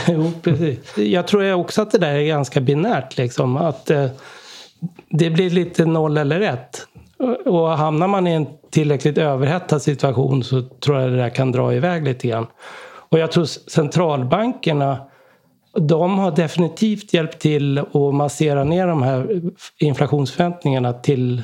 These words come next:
den här nivån som har varit nu. Men lika mycket är det att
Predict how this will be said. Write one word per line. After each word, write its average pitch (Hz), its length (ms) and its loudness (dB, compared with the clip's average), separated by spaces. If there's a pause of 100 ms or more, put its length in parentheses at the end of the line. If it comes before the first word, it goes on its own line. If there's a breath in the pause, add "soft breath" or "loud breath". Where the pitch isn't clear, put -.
(120)
den 165 240 0
här 135 120 0
nivån 127 380 0
som 131 180 -2
har 147 360 -2
varit 127 420 -2
nu. 135 380 0 (480 loud breath)
Men 143 500 0 (680 loud breath)
lika 165 500 0
mycket 196 360 -2
är 139 200 0
det 131 220 0
att 127 280 -6